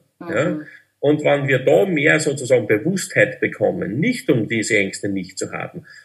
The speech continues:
Speaker 2: aber Bewusstheit bekommen, werden wir weniger führbar und verführbar. Und es gibt eher einen Philosophen, der einmal gesagt hat, sterben zu lernen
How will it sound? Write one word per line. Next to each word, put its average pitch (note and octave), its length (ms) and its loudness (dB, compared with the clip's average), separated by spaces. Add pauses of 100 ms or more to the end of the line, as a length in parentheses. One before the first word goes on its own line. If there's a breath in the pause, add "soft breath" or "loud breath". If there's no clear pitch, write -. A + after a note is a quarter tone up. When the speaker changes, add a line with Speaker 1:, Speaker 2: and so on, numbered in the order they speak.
(160 loud breath)
Speaker 2:
aber G#2+ 180 4
Bewusstheit F#2+ 760 0
bekommen, F#2+ 520 -10 (280 loud breath)
werden A#2+ 400 2
wir A#2 120 0
weniger D#3 440 0
führbar D3+ 560 -2 (360 loud breath)
und C3 200 -4
verführbar. G#2+ 720 0
Und G#2 100 -4
es - 160 -8
gibt D3+ 240 -4
eher C#3 140 4
einen D#3 80 0
Philosophen, D3+ 600 -2
der C#3 120 0
einmal C#3 160 -4
gesagt - 340 -4
hat, C3 140 -4
sterben D#3 540 0
zu D#3+ 120 0
lernen D3+ 640 -2